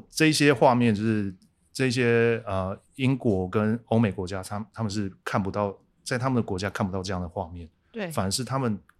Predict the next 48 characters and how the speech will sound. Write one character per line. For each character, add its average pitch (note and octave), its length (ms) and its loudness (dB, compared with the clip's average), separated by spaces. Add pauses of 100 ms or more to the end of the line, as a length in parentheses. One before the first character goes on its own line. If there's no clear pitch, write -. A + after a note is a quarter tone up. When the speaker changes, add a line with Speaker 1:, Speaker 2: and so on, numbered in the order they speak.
(540)
Speaker 1:
在 A2+ 380 -4 (480)
亚 F2 240 -2
洲 C3 180 -4
地 C3 180 -2
区 A2 360 -4
才 - 180 -8
有 G#2 80 -2
办 G2+ 180 -4
法 F2+ 140 -10
看 G2 180 -8
到 G2 120 -4
这 G#2 100 -6
种 E2+ 100 -8
画 F#2 260 -12
面。 F2+ 220 -12 (360)
那 D#3 100 2
这 C#3+ 160 2
个， D3 120 4
这 - 200 -2
种 C3 160 4
有 A#2+ 140 2 (100)
文 G#2+ 240 -2
化 A#2 300 2
的、 F2 260 -10 (560)
有 B2 120 -2
文 G#2 200 0
化 G#2+ 320 4 (420)
在 A#2+ 160 2
里 G2 140 -2
面 G2 180 -2
的 F2+ 480 -8
画 G2+ 240 -2
面 F#2+ 260 -4
啊， F2 140 -8
不 F#2+ 100 -8
管 F#2 140 -2
是 F2+ 140 -10
画 G2+ 180 -2
面 F#2+ 160 -6
或 F#2+ 80 -8
者 E2+ 60 -10
是 F2+ 340 -8 (800)
一 A#2 100 -6
个 G#2 100 -2
活 F#2 240 -2
动， F#2 220 -2 (680)
这 C3 100 -2
是 A#2 420 0